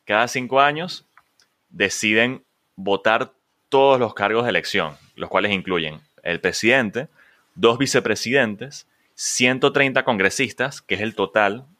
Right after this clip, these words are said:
del Congreso, y cinco parlamentarios al Congreso andino, al Parlamento andino. Eh, esto se hace cada cinco años.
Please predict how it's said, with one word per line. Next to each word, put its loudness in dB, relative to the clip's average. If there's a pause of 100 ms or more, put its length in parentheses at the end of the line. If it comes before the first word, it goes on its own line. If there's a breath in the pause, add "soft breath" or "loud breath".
(140)
del -4
Congreso, -2 (1120 soft breath)
y -2
cinco 0
parlamentarios 2
al 0
Congreso -2
andino, -4
al -8
Parlamento -4
andino. -8 (840 soft breath)
Eh, 4
esto -4
se 2
hace 0
cada 4
cinco 0
años. -2